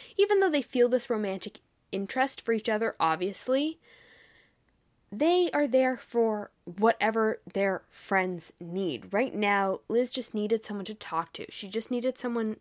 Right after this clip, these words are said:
there for her that was on her side, that didn't want anything or need anything from her,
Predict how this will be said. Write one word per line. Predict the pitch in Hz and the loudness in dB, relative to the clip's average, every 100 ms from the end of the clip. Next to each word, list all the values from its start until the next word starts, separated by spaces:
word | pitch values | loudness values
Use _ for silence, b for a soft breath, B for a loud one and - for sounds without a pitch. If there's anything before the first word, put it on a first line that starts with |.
| _ | _
there | - 165 165 170 202 | -20 -6 -2 -2 -4
for | - 147 | -8 -12
her | - - - B B - | -6 -6 -6 B B -2
that | 180 | 0
was | 196 | 4
on | 214 | 2
her | 208 208 214 | 2 0 -2
side, | - 165 151 | -2 -2 -2
that | 175 | -4
didn't | 175 226 240 | -4 -4 -6
want | 180 175 175 185 175 - | -8 -4 0 0 0 -4
anything | 190 185 - 185 | -4 -6 -6 -8
or | 175 170 | -6 -6
need | 170 175 180 180 | -4 -2 0 -2
anything | 190 180 180 175 | -4 -6 -6 -6
from | 180 170 | -6 -8
her, | 160 156 165 | -2 -2 -2